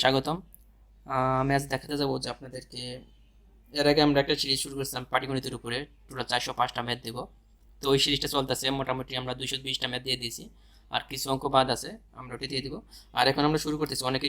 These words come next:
রিকোয়েস্ট করছেন যে জ্যামিতির উপরে, জ্যামিতিতে অনেকে বোঝেন না বা জ্যামিতিতে প্রবলেম আছে। তো জ্যামিতি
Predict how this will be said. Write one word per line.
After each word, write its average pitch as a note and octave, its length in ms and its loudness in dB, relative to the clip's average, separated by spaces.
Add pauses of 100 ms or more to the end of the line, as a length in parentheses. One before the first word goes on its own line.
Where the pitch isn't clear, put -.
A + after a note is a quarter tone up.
রিকোয়েস্ট C3 280 -10
করছেন C3+ 240 -8 (120)
যে C3 80 -12 (100)
জ্যামিতির C3 400 0
উপরে, C3+ 180 -10 (540)
জ্যামিতিতে B2+ 300 -8 (100)
অনেকে B2 160 -10 (100)
বোঝেন B2 240 -10
না B2+ 120 -6
বা B2+ 120 -8
জ্যামিতিতে A#2+ 360 -12
প্রবলেম A#2+ 280 -10
আছে। F#3 120 -16 (400)
তো - 120 -6
জ্যামিতি D#3 220 8